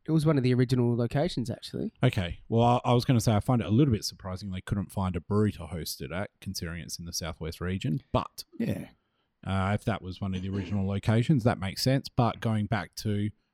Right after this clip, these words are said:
Speaker 2: one of those original years, I'm surprised they couldn't find a brewery to <laughs> host it at that year. Still.
Speaker 3: Oh,
Speaker 1: Maybe
Speaker 3: mate.
Speaker 1: they just wanted, like, a common ground where no one had the upper hand.
Speaker 2: Yeah.
Speaker 1: Because if you held it at a brewery, surely you'd just be like,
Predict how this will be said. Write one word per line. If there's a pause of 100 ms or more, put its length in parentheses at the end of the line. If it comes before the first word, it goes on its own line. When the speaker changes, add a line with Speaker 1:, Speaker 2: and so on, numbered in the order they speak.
(300)
Speaker 2:
one
of
those
original
years,
I'm
surprised
they
couldn't
find
a
brewery
to
<laughs>
host
it
at
that
year. (840)
Still. (440)
Speaker 3:
Oh,
Speaker 1:
Maybe
Speaker 3:
mate.
Speaker 1:
they
just
wanted,
like,
a
common
ground
where
no
one (240)
had
the
upper
hand. (240)
Speaker 2:
Yeah. (100)
Speaker 1:
Because
if
you
held
it
at
a
brewery,
surely
you'd
just
be
like,